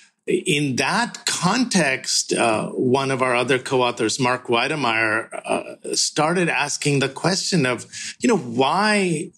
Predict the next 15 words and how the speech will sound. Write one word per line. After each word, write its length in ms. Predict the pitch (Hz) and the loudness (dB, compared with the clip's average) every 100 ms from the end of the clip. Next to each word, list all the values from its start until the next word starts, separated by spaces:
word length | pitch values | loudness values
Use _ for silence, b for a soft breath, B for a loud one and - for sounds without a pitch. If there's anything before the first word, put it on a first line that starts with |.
| - | -12
uh, 120 | - | -4
uh, 380 | - - - - | -2 -2 -4 -2
have 300 | - 156 135 | 0 0 2
we 120 | 156 | 0
framed 600 | 131 - 180 247 269 208 | 0 0 2 4 2 2
this 220 | - 135 - | 2 -2 0
doctrine 640 | 135 160 170 - 139 127 | 0 0 -2 0 0 0
in 280 | 135 135 123 | -2 0 2
this 340 | 123 - - - - | 2 2 -2 -6 -2
particular 640 | 143 - 156 - 135 113 | -2 0 -4 0 2 2
fashion? 800 | 104 - 123 139 - 120 104 101 - _ _ B B B B B - | 0 -2 -2 -2 -2 -2 -2 -6 -18 _ _ B B B B B -6
And 400 | 143 123 113 - _ _ _ - B - | -2 0 -2 -10 _ _ _ -20 B 0
my 180 | 165 180 | 0 2
best 380 | 226 247 - | 0 -2 -2
guess 500 | - 190 170 - - | 0 0 0 -2 -8